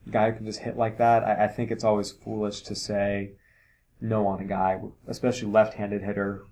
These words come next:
who could fill in at multiple spots for you, potentially in corner outfield, and, uh, writing a guy off like that, that's, writing off that skill set,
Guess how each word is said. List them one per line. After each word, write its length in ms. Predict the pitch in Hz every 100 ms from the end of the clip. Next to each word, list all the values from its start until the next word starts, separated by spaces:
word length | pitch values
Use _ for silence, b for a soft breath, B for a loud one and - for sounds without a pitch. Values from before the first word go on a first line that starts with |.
| -
who 200 | - 104
could 240 | - 98
fill 260 | - 113 104
in 100 | 101
at 140 | 101 110
multiple 360 | 98 98 -
spots 340 | - 104 101 -
for 260 | 113 110
you, 220 | 107 104 -
potentially 460 | - 107 101 - 101
in 60 |
corner 340 | - 107 101 98
outfield, 500 | 95 - 101 101 101
and, 140 | 104 - b b b -
uh, 100 | - -
writing 340 | 117 107 113 113
a 60 |
guy 180 | 104 98
off 260 | 92 92 -
like 200 | 53 -
that, 400 | 50 50 50 -
that's, 320 | - 98 - - -
writing 300 | 123 123 127
off 240 | 117 110
that 280 | 107 101 -
skill 420 | - - - 113
set, 460 | 107 - - 50 -